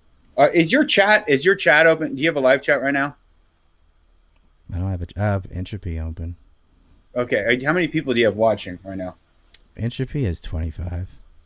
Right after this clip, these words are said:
Speaker 1: Okay, I've got three hundred thirty-two
Speaker 2: How, you
Speaker 1: watching.
Speaker 2: gotta understand, when I used to have eighty-one thousand followers, and all, I'd get four thousand live. I've been banned on everything.
Speaker 1: No, I, I know, I know what you mean. I am, uh, I've lost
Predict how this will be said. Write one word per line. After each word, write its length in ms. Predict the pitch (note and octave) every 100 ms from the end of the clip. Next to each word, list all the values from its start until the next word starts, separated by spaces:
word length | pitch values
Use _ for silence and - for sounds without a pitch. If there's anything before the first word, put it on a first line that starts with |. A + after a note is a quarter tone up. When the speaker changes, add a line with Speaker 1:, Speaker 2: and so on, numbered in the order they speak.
| _ _
Speaker 1:
Okay, 280 | B2+ B2+ A2
I've 140 | G#2 A#2
got 260 | C#3 A#2+
three 200 | - G3
hundred 340 | G#3 G3 D#3 -
thirty-two 760 | E3 D3 - - - - -
Speaker 2:
How, 80 | G#2+
you 60 | B2+
Speaker 1:
watching. 140 | A#2+
Speaker 2:
gotta 200 | C3 A#2+
understand, 640 | A2 F#2+ - G#2+ G#2+ G2+ F#2
when 100 | F#2+
I 100 | G#2+
used 220 | A2+ A#2 -
to 60 |
have 140 | F#2 F2+
eighty-one 440 | F#2 F2 E2+ E2+
thousand 560 | F2+ F2 F2 E2+ E2 -
followers, 420 | F2 E2+ E2+ E2
and 300 | E2+ E2 D#2+ _ -
all, 200 | F2+ E2+ -
I'd 180 | F#2+
get 160 | F2 -
four 180 | G#2+ F#2
thousand 420 | - F2+ E2+ F2
live. 280 | F2 F2+ F2
I've 140 | F2+
been 140 | F2+ E2+
banned 320 | F2 F#2 F#2
on 100 | E2+
everything. 440 | F2+ F2+ F2+ F2 - _ _ _ _ _ _ - -
Speaker 1:
No, 140 | C3
I, 260 | C3 C3+ C#3
I 20 |
know, 260 | C#3+ C3+ C3
I 60 | B2+
know 80 | B2+
what 160 | A#2+
you 60 | A#2
mean. 180 | A2+ F#2
I 200 | A2+ A#2+
am, 200 | A2 A2
uh, 200 | G#2 G#2
I've 220 | G#2+ G#2+ _ _
lost 420 | A2 G#2+ - -